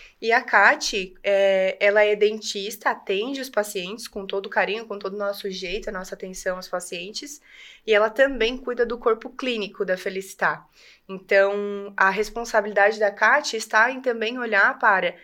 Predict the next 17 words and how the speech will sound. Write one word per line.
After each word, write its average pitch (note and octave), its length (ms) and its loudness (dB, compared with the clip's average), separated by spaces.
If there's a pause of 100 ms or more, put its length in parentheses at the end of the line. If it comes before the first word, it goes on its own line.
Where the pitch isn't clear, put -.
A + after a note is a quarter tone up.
(160)
a A#3+ 180 2
Ellen, A#3 340 0
que G#3+ 120 0
é G3 60 4
a F#3 40 -2
nossa F#3 560 0
assistente F#3 540 -6
de, F#3 580 -10
de F#3+ 140 -14
consultório G3 720 2
e F#3 120 -4
também F#3 320 -2
cuida G3 280 -2
do F#3+ 120 -6
nosso F#3 260 -4
processo F#3 480 -4
de F#3 240 -10